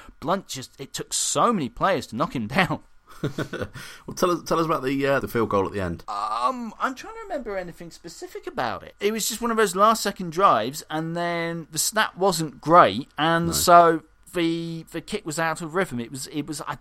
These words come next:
Speaker 1: if memory serves, a high snap, and certainly they were focusing on the long snapper at the end of it, and that's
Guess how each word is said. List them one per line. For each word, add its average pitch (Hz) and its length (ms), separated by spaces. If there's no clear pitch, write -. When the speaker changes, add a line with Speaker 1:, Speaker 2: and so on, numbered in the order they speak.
Speaker 1:
if 143 180
memory 196 240
serves, 175 260
a 147 40
high 175 300
snap, 127 420
and 135 160
certainly 156 280
they 147 100
were 139 100
focusing 143 420
on 139 100
the 135 80
long 139 200
snapper 135 320
at 113 60
the 127 80
end 143 120
of 113 80
it, 101 60
and 110 160
that's 123 240